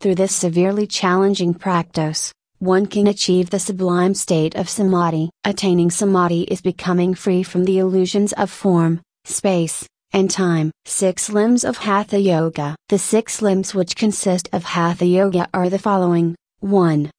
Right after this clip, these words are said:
asana. Asana is the physical practice of yoga. Two, pranayama. Pranayama is the practice of expanding the capacity of the body to retain prana. Three, pratyahara.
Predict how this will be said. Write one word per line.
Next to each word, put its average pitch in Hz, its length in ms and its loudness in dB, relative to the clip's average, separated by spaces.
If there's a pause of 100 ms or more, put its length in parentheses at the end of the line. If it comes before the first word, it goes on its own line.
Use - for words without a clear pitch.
asana. 185 520 -4 (160)
Asana 185 480 -2
is 208 140 -2
the 226 120 -2
physical 220 520 -2
practice 214 460 -4
of 180 180 -6
yoga. 160 560 0 (140)
Two, 170 400 0 (160)
pranayama. 185 640 2 (220)
Pranayama 196 720 2
is 202 140 -4
the 202 100 -2
practice 190 540 -4
of 202 160 -2
expanding 196 600 0
the 214 80 -2
capacity 190 760 0
of 175 180 -2
the 185 100 -2
body 180 400 0
to 185 140 -4
retain 180 460 2
prana. 165 480 -2 (160)
Three, 175 480 2 (140)
pratyahara. 165 760 -2